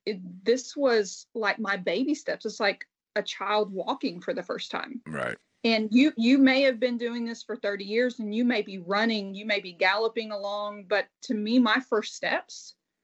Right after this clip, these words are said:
Speaker 1: are important. Like, my, my first steps in the paranormal world are important. And I'm a strong person. Um, I'm a strong woman, and it, to me, I can handle that. And this person didn't look like they could because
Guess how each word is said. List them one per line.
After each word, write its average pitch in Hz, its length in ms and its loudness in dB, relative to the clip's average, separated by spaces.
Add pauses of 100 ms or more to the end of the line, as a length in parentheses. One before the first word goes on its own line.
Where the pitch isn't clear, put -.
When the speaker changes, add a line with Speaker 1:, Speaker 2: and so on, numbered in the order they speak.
(160)
Speaker 1:
are 220 160 2
important. 208 680 -4
Like, 180 180 -4
my, 208 320 -2
my 208 260 -6
first 240 280 0
steps 208 300 -2
in 226 100 0
the 196 80 -6
paranormal 185 560 -4
world 240 260 2
are 185 120 0
important. 254 600 0
And 214 200 0
I'm 359 180 2
a 494 40 -6
strong 240 500 2 (100)
person. 247 540 0 (520)
Um, 202 440 2
I'm 202 100 0
a 208 60 -4
strong 214 340 0
woman, 240 360 4
and 196 440 -2 (1000)
it, 214 160 -12 (300)
to 269 100 4
me, 226 360 4
I 220 180 2
can 240 180 -6 (120)
handle 220 280 -6
that. 175 280 -8
And 208 160 -8
this 214 140 -8
person 240 640 0
didn't 214 320 0 (140)
look 196 260 -6
like 180 220 -6
they 165 100 -6
could 185 420 -4
because 175 520 -6